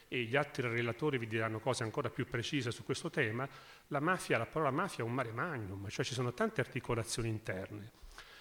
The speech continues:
Ma dobbiamo metterci d'accordo anche sulla parola Chiesa Cattolica, perché ci sono dei gravi fraintendimenti e permettetemi di dire che un po'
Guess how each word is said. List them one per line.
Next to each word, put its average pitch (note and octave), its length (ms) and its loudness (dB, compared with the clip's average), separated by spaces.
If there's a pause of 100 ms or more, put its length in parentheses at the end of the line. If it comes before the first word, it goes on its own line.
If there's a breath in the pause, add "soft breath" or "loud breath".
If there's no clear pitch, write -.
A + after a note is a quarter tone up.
Ma F3 260 10
dobbiamo C#3+ 320 6
metterci D#3 380 4
d'accordo C#3 540 6
anche C#3 220 4
sulla B2 260 2
parola C3 320 2
Chiesa C3+ 260 0
Cattolica, G#2+ 840 0 (560 loud breath)
perché C#3+ 520 2
ci - 120 -2
sono C#3 240 2
dei A#2 120 0
gravi C#3 280 4
fraintendimenti B2+ 960 4
e C3 60 6
permettetemi C3+ 640 2
di E3 100 2
dire C3 380 4
che B2 160 4
un C3 340 2
po' D3+ 220 8